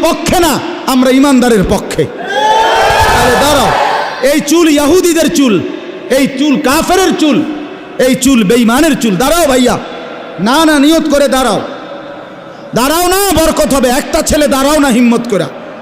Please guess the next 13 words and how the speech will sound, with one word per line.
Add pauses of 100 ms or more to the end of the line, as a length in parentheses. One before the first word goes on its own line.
(160)
যে
আমি
এই
চুল
কাইটে
ফেলবো
হুজুর, (540)
বলো, (800)
নিয়ত
করো,
মাশাআল্লাহ,
হিম্মত
করো,